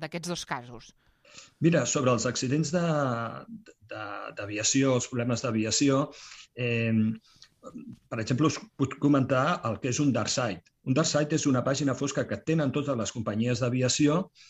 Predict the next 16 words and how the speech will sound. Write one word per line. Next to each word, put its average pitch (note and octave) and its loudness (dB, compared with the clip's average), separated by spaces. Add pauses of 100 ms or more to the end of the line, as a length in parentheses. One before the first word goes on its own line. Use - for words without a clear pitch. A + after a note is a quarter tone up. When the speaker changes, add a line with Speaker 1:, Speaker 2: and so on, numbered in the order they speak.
(340)
Speaker 2:
que C3+ 0 (440)
preveu C3 4
que A#2+ 2
tinguin A2+ 0
<laughs> - -2
un - 4
accident. G2+ -2 (280)
Sap A#2+ 0
greu A#2+ 0
dir-ho, A#2+ 2
però A2 0
totes D#3+ 2
les C#3+ 0
companyies A#2+ 0
d'aviació G#2 -2
tenen. G2+ -10